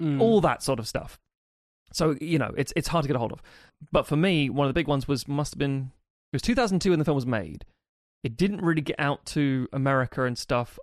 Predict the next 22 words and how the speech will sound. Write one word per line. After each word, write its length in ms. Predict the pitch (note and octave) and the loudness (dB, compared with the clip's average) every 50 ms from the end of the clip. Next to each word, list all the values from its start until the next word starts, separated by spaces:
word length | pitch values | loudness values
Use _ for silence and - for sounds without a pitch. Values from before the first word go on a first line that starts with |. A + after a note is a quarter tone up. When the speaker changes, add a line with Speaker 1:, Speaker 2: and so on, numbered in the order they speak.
| - _ - | -20 _ -8
Speaker 2:
uh, 220 | C3 B2 A#2 A2+ | -6 -4 -4 -4
through 180 | - - C3 B2 | -6 -6 -8 -6
Miramax 560 | A#2 B2+ B2 A#2+ A#2 A#2 A2 - - - - - - | -2 -2 -2 0 -2 -2 -4 -6 -10 -14 -18 -16 -12
and, 320 | C3 B2 B2 A#2+ A2+ - - _ _ - | -10 -8 -8 -8 -10 -12 -16 _ _ -12
and 200 | B2 A#2+ A2+ - _ - | -12 -12 -12 -14 _ -4
by 160 | B2+ A#2+ A#2+ A#2+ A2 - | -2 0 0 -2 -4 -6
extension 380 | - - - C3 A#2 - - | -8 -6 -4 -4 -4 -4 -2
England 300 | - C#3+ A#2+ A2 A2 A#2 - - - - - - _ _ _ _ _ _ - | -2 -2 -2 -2 -4 -6 -8 -14 -20 -20 -20 -20 _ _ _ _ _ _ -2
and 300 | C3 B2+ B2 A#2+ A#2+ A#2 | -2 0 0 0 0 0
the 40 | B2+ | -2
rest 80 | A#2 - | -4 -4
of 40 | - | -6
the 60 | A#2+ | -6
U 40 | G#2+ | -4
K 180 | A#2+ A#2 A2+ - | -4 -4 -4 -2
until, 520 | - C3+ C3 B2+ - - - - - F#3 D3 | -2 -2 -2 -2 -2 -4 -4 0 2 2 2
I 60 | C#3 | 2
think, 160 | C3+ C#3+ A2+ - | 2 -2 -2 -2
two 100 | - C3+ | -2 -2
thousand 280 | C3 A#2+ C3 B2+ A#2 - | -2 -2 -4 -6 -8 -8
four 460 | - - - D#3+ C#3 A2+ G#2 G#2+ G#2+ | -12 -8 -4 -2 -2 -2 -2 -6 -6
thereabouts. 600 | A2 A2 G#2 - - G2+ G2+ - - - - | -6 -8 -8 -8 -8 -10 -10 -10 -10 -12 -16